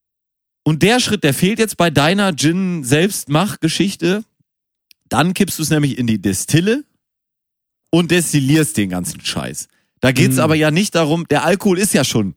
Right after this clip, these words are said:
Speaker 1: quasi hundertprozentig, also wirklich destilliert werden muss da nichts. Es geht eher darum, du kochst es dadurch ja nochmal und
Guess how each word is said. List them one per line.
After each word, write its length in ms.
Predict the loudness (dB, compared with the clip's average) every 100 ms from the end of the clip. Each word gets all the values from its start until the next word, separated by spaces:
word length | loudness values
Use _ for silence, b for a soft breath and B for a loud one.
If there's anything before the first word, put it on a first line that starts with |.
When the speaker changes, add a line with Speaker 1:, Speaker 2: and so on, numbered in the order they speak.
| _
Speaker 1:
quasi 380 | 0 2 2 0
hundertprozentig, 880 | 0 -2 -2 -4 0 0 0 -2 -2
also 160 | -2 -4 -2
wirklich 260 | -2 -2
destilliert 540 | -2 -2 -4 -2 0 0
werden 180 | -2
muss 160 | -2 -2
da 140 | -2
nichts. 240 | 0 0 -2 b b
Es 60 | 0
geht 180 | 0 2
eher 180 | 0 2
darum, 260 | 2 2
du 80 | -2
kochst 340 | 2 0 0
es 100 | -6
dadurch 300 | 0 2 2
ja 100 | 0
nochmal 540 | -2 -4 -4 -2 -2 -4 _ _ _ _ -4
und 220 | -4